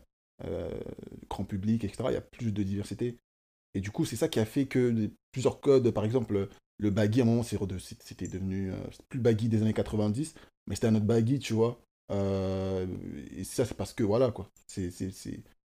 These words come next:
c'est un mélange de, de, de plusieurs communautés qui a fait le, la, la mode d'aujourd'hui.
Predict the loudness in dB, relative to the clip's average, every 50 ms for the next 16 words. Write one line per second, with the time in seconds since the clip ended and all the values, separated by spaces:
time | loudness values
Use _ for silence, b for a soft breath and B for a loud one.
0 | _ _ -4 2 4 6 6 6 6 4 4 4 2 0 0 -2 -2 0 0 2
1 | 2 0 -2 -2 -2 -2 -2 0 0 2 2 2 2 2 0 0 0 0 -2 0
2 | 0 0 2 2 0 0 0 -2 -2 0 0 0 0 0 0 0 0 -2 -2 0
3 | -2 -2 -2 -2